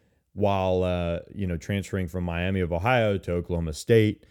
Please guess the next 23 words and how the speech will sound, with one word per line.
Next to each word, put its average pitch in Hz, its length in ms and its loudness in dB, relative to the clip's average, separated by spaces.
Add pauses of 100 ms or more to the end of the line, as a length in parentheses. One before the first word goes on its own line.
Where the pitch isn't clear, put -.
(240)
Uh, 82 160 -4
Michael 101 340 0
averaged 90 260 -2
sixteen 92 300 -6
point 92 220 -4
two 90 140 -4
points, 90 360 -2
five 87 240 -4
point 87 220 6
three 87 180 -4
rebounds, 87 440 -2
and 80 120 -12
three 87 380 -4 (180)
point 87 300 -2
six - 440 -8
assists 92 500 -4
for - 100 -8
Texas 87 400 -6
Southern, 127 380 2
who 90 160 0
won 90 360 -2
the 82 80 -4
swac 131 520 -2